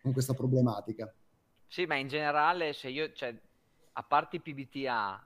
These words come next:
Speaker 2: e i vostri larp di Crescendo Giocoso, a me di giochi spiegati bene e me ne vengono in mente pochi, eh. Cioè, nel senso, provate a leggere un gioco di Ron Edwards e a giocarci.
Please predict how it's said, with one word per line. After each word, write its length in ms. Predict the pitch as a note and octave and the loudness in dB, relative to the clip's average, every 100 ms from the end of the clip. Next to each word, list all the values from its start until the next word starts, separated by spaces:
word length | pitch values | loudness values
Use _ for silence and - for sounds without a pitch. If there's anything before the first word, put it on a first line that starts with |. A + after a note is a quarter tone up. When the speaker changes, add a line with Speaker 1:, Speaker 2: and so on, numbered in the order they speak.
| _ _ _ | _ _ _
Speaker 2:
e 540 | A2+ A2 G#2+ G#2 G#2 G2+ _ _ _ | -8 -4 -4 -6 -8 -12 _ _ _
i 140 | A2 | -14
vostri 420 | G#2 A#2+ - B2+ | -4 -4 -4 -10
larp 340 | A2+ A#2 B2 B2+ | 0 2 2 -2
di 100 | A#2 | -10
Crescendo 440 | B2 A#2 B2+ A#2+ | -10 -8 -10 -10
Giocoso, 840 | A#2 A2+ B2 C#3+ D#3 C3 A2+ G2+ - _ _ _ - | -12 -10 -6 -4 -4 -4 -6 -6 -14 _ _ _ -8
a 100 | A2 | -4
me 180 | A#2+ D#3+ | -2 -2
di 140 | C#3+ | -4
giochi 240 | B2 B2 A#2 | -6 -6 -8
spiegati 460 | - A#2+ A#2 - | -10 -4 -4 -4
bene 480 | A2 D3 D#3 C3+ A#2 _ _ _ _ _ _ | -6 -4 -4 -4 -6 _ _ _ _ _ _
e 80 | - | -14
me 140 | A#2 A2+ | -10 -8
ne 80 | |
vengono 240 | A2+ A2+ A#2 | -8 -8 -10
in 60 | |
mente 200 | A#2 A2 | -10 -12
pochi, 460 | A2 C3 B2+ - G2 | -6 -2 -2 -4 -10
eh. 200 | G2 A#2+ _ _ - - _ _ _ _ | -12 -12 _ _ -18 -18 _ _ _ _
Cioè, 180 | - C3+ | -2 -2
nel 160 | C3 | -2
senso, 500 | B2+ C#3+ B2+ C#3 B2+ | -2 -4 -4 -2 -4
provate 400 | A#2 C3+ D3 E3 | -2 2 4 4
a 20 | |
leggere 280 | F#3 D#3 C#3 | 2 0 -4
un 60 | C3+ | -6
gioco 220 | C3+ - | -6 -4
di 100 | C3 | -4
Ron 180 | B2 B2 | -4 -4
Edwards 480 | B2 A#2 A2+ A2+ - | -4 -4 -4 -6 -6
e 40 | |
a 20 | G#2+ | -10
giocarci. 800 | A2 A#2+ A2+ G2+ - G2 F#2+ | -4 2 2 2 -2 -12 -14